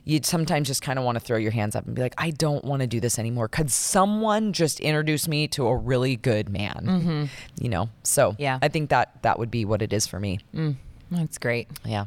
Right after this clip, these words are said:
Speaker 2: I love it. Well, it's definitely been an adventure.
Speaker 1: Yeah.
Speaker 2: And,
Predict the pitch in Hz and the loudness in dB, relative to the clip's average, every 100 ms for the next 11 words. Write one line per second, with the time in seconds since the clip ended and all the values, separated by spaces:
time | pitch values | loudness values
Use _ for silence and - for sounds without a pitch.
0 | - 151 131 120 113 - 151 147 - 151 | -4 -4 -2 0 0 0 -2 -2 -2 -2
1 | 139 131 135 123 117 113 117 110 113 113 | -2 -2 0 0 0 0 -2 0 -2 -2
2 | - - 123 135 113 - 127 117 113 - | -8 -6 0 2 0 -2 -2 0 0 -2